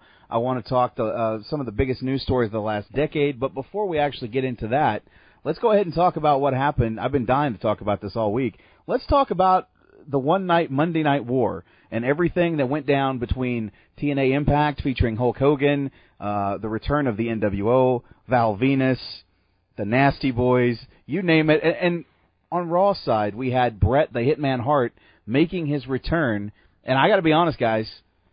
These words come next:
when you talk about Raw, I gotta be honest, it gave me goosebumps. And I'm not even a Bret Hart fan, okay? No offense to the guy. I respect his body of work in this business.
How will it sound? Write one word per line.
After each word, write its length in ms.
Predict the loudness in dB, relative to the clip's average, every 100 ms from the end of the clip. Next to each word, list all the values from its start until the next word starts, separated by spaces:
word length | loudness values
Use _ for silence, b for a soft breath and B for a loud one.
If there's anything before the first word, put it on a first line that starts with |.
| _
when 180 | -8 -4
you 80 | -2
talk 280 | 2 2 2
about 280 | 2 2 4
Raw, 380 | 4 4 0 -12 _ _ _ _ -20 -20 _ _ -6
I 120 | 0
gotta 180 | 2 2
be 120 | 0
honest, 320 | 0 0 -2 -4
it 140 | -2
gave 260 | 0 0 -2
me 140 | -6
goosebumps. 720 | -2 0 0 0 -4 -4 -6
And 140 | 0
I'm 100 | 0
not 140 | 2 0
even 140 | 0
a 60 | 0
Bret 220 | 2 2
Hart 200 | 2 0 0
fan, 380 | -2 -2 -8 -20 _ -12
okay? 400 | -4 -2 -2 -4 _ _ _ _ _ _ _ _
No 140 | 0
offense 300 | 0 0 -2 -2
to 60 | -4
the 80 |
guy. 280 | 2 4 4
I 100 | 4
respect 640 | 2 0 -2 2 2 0 _ -20 -20 _ _ -18 -12
his 160 | -10 0
body 340 | 4 6 6
of 120 | 4
work 320 | 4 2 2
in 100 | 0
this 140 | -2 -2
business. 540 | -2 -2 -4 -10 -16